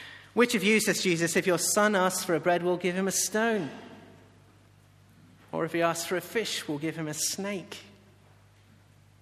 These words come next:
If you then, though you are evil,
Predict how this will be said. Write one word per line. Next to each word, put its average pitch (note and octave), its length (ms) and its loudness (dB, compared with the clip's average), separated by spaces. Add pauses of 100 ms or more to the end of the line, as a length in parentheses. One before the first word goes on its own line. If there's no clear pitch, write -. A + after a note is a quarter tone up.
(560)
If - 180 -10
you G3 220 -2
then, D3+ 360 0
though E3+ 80 0
you D3 280 -2
are C3+ 140 -2
evil, C#3+ 420 -6